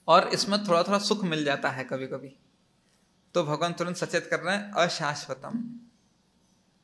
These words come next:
वो परमानेंट नहीं है, चला जाएगा। आज नहीं तो कल वो सुख चला जाएगा। So आप already दुख के संसार में है। देखिए, कोई, कोई रेगिस्तान में है, ठीक है,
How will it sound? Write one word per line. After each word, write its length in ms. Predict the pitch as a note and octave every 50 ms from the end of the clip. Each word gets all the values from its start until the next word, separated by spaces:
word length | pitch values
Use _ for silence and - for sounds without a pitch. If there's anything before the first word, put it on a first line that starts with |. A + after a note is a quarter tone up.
| _ _ _ _ _ -
वो 120 | D3 F3+
परमानेंट 640 | F3+ - E3 C#3 C#3+ C#3+ C#3+ D3 D#3 D#3 D#3+ D3+ C#3+
नहीं 220 | C3+ C3+ C#3 C#3 C#3
है, 460 | D3+ E3+ G3 G3+ G#3 - - - - -
चला 220 | D#3 D3 D3 C3+
जाएगा। 380 | B2 B2+ C3 C3+ C3 C3+ C3 - - _ _ _ _ _ _ _ _ _ _ _ _ _ _ -
आज 260 | D#3 D3+ E3 E3+ E3
नहीं 140 | F3 F3 F3
तो 120 | E3+ F3
कल 160 | F3 - D#3+ D#3+
वो 100 | D#3+ D#3
सुख 320 | - A#3 B3+ A#3+ - - - - - - _ _ _ _ _ -
चला 240 | D3+ C#3 C#3 C3+
जाएगा। 420 | C3 C3+ C3+ - - - E3 - - - _ _ _ _ _ _ _ _ -
So 100 | - F3+
आप 160 | F3+ F#3+ G3
already 280 | E3+ D#3 E3 F#3+ G#3 G3+
दुख 180 | F3 - -
के 80 | - G3
संसार 420 | G3 E3 D#3 D#3 - D#3+ D#3 D#3
में 120 | D#3+ D#3+ D#3
है। 380 | C#3+ C#3 C#3 D#3+ F3 - - _ _ _ _ D3
देखिए, 320 | F#3 G#3 G3+ F3 - -
कोई, 300 | G3+ G3+ G#3 G3 G3+ G3+
कोई 140 | G#3 G3+ G3+
रेगिस्तान 460 | - - D#3+ F#3 G#3+ G#3 G3+ E3+ F3
में 140 | F3 F3 D#3+
है, 260 | C#3 C3+ C3+ - - -
ठीक 140 | F#3 F#3 F#3
है, 200 | F3 D#3 -